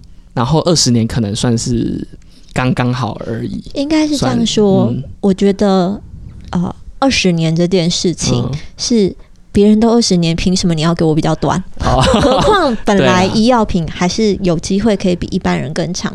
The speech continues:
Speaker 2: 的。
Speaker 1: 对。
Speaker 2: 那，呃，回到你刚刚的问题，因为我一直觉得你就是针对我们医药专利。
Speaker 1: <laughs>
Speaker 2: 那我问你哦，你觉得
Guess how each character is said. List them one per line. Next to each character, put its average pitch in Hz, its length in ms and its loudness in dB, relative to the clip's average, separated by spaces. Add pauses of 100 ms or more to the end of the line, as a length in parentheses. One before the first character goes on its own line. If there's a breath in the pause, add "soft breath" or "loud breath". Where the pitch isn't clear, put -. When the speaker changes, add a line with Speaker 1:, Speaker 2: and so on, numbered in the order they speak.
Speaker 2:
的。 - 140 -10
Speaker 1:
对。 135 120 2
Speaker 2:
那， 220 160 2 (400 loud breath)
呃， 185 340 -4 (520)
回 - 260 0
到 247 140 0
你 190 100 0
刚 180 200 -2
刚 180 160 0
的 175 80 0
问 180 240 0
题， - 180 -8
因 208 160 0
为 220 60 4
我 185 180 2
一 220 60 2
直 185 140 -2
觉 165 200 -2
得 156 220 -2 (220)
你 175 100 -2
就 185 120 2
是 220 140 2
针 190 260 0
对 202 140 4
我 170 100 2
们 123 220 -4 (140)
医 180 140 -2
药 202 80 4 (180)
专 214 340 2
利。 - 60 2 (180)
Speaker 1:
<laughs> 202 200 0
Speaker 2:
那 269 120 4
我 170 140 2
问 175 260 2
你 - 60 -4
哦， - 200 -6 (260 loud breath)
你 220 120 4
觉 208 300 2
得 214 280 0